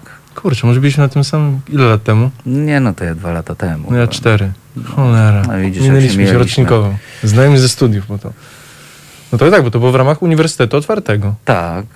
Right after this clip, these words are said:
Speaker 1: Tak jest.
Speaker 2: Tak.
Speaker 1: Ja to mieliśmy na punkty
Speaker 2: I-,
Speaker 1: nawet.
Speaker 2: no ja jako ogun to zaliczałem.
Speaker 1: Ja też jako ogun.
Speaker 2: No.
Speaker 1: Kurczę.
Speaker 2: Także Akademia Filmu Dokumentalnego,
Speaker 1: Widzisz.
Speaker 2: jeśli byście byli państwo zainteresowani, można też na Facebooku znaleźć.
Speaker 1: I mówimy dla,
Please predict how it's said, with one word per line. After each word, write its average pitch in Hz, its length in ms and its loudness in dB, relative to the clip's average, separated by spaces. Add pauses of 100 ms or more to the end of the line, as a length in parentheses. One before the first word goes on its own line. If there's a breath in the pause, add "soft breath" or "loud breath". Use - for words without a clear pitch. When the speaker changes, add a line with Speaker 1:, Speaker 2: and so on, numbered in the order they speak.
Speaker 1:
Tak 165 240 -8
jest. 98 140 -4
Speaker 2:
Tak. - 80 -6
Speaker 1:
Ja 147 80 0
to 180 100 -6
mieliśmy 160 220 -2
na 143 100 2
punkty 196 340 0
Speaker 2:
I-, - 20 2
Speaker 1:
nawet. 101 280 0
Speaker 2:
no 113 180 4
ja 110 180 4
jako 123 420 0
ogun 98 280 -4
to 82 120 -10
zaliczałem. 92 460 -8
Speaker 1:
Ja 143 60 0
też 233 160 0
jako 113 220 2
ogun. 107 340 0
Speaker 2:
No. 104 200 -6
Speaker 1:
Kurczę. 139 540 0 (340 loud breath)
Speaker 2:
Także 131 240 -2
Akademia 143 380 0
Filmu 131 260 -2
Dokumentalnego, 117 800 2
Speaker 1:
Widzisz. 98 140 0
Speaker 2:
jeśli 98 140 -8
byście 90 300 -6
byli 95 220 -6
państwo 98 400 -6
zainteresowani, 95 1000 -2
można 98 360 -2
też 98 160 -8
na 113 120 -2
Facebooku 107 500 -2
znaleźć. 85 460 -4
Speaker 1:
I 135 80 4
mówimy 139 320 4
dla, 131 220 2